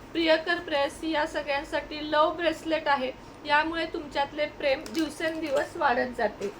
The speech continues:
आणि हे आहे गुड लक ब्रेसलेट. नावातच सगळं आहे की गुड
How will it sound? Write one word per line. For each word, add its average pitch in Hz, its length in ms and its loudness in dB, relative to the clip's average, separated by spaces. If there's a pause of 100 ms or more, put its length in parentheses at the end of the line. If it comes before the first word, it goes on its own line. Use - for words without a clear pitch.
(300)
आणि 294 160 -2
हे 330 160 -4
आहे 349 300 2
गुड 339 360 -2
लक 330 160 2 (100)
ब्रेसलेट. 294 440 0 (100)
नावातच 294 720 2
सगळं 320 260 0
आहे 262 240 2
की 320 180 -10
गुड 262 280 -8